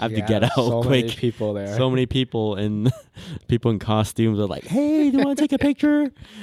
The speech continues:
Speaker 1: <laughs> I was like, "Ah, ah, I'm gonna run." <laughs>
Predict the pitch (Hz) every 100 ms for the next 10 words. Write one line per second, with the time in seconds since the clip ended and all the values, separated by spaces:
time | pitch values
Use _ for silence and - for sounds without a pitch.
0 | 165 117 - 120 - 185 - 80 123 123
1 | 98 156 190 151 - 190 156 151 160 156
2 | 160 175 151 - - - 131